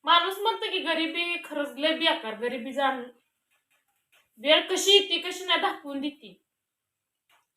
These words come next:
तेव्हापासून जे ठरवलंय, जिद्द सोडली नाही बहिणीनं आणि अजून पण सोडणार नाही, किती पण अडचणी येऊ द्या. मोठ्या माणसांपाशी झुकायचं नाही.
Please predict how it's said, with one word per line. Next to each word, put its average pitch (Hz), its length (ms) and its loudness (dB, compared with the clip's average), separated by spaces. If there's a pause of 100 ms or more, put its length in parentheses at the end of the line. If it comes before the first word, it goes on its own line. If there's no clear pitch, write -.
(160)
तेव्हापासून 269 560 -2
जे 370 100 4
ठरवलंय, 339 600 6 (960)
जिद्द 427 260 2
सोडली 523 440 10
नाही 302 200 6
बहिणीनं 262 360 -4 (240)
आणि 269 140 2
अजून 349 340 10
पण 480 180 6
सोडणार 403 460 4
नाही, 190 180 -14 (420)
किती 247 180 -14
पण 311 180 -6
अडचणी 311 380 2
येऊ 208 100 -14
द्या. 190 120 -20 (1040)
मोठ्या 302 440 6
माणसांपाशी 415 840 8 (100)
झुकायचं 370 680 6
नाही. 349 440 6